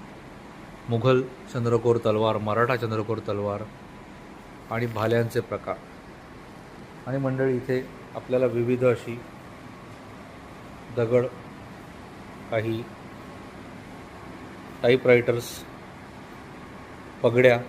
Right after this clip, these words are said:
वेगवेगळ्या, हे प्रकारही आपल्याला इथे बघायला मिळतील.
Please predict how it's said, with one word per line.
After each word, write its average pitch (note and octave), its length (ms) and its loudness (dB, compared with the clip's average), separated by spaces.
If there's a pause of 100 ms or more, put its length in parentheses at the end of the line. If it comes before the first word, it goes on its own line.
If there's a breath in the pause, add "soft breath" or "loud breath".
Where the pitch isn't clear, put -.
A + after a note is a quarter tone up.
वेगवेगळ्या, A2+ 540 2 (1500)
हे C3 60 -4
प्रकारही C3 440 4
आपल्याला B2 280 4
इथे A#2+ 160 4
बघायला A2+ 320 4
मिळतील. A2 520 -4